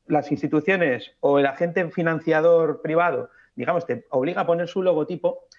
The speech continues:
entonces parece que todo eso se paga con dinero que viene de las instituciones o de, o de quien sea el financiador, ¿no?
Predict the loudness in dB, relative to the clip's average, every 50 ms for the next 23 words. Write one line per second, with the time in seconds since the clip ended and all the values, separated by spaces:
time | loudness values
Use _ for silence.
0 | -20 -20 -20 _ _ _ -2 -2 -2 -2 -2 -4 -4 -4 -2 -2 0 0 0 -2
1 | -2 -2 -2 0 0 2 2 2 2 0 0 0 0 -2 0 -2 -2 0 2 2
2 | 2 2 2 2 0 -2 -2 -2 -2 0 2 2 2 4 4 4 4 4 6 6
3 | 4 4 2 0 0 0 2 2 2 2 0 -2 -4 -4 -4 -2 -2 0 0 2
4 | 2 2 0 0 0 0 0 0 0 0 0 0 0 0 -4 -4 -2 -2 -2 -2
5 | -2 -6 -12 -12 -12 -12 -8 -6 -8 -6 -8 -10 -10 -10 -10 -12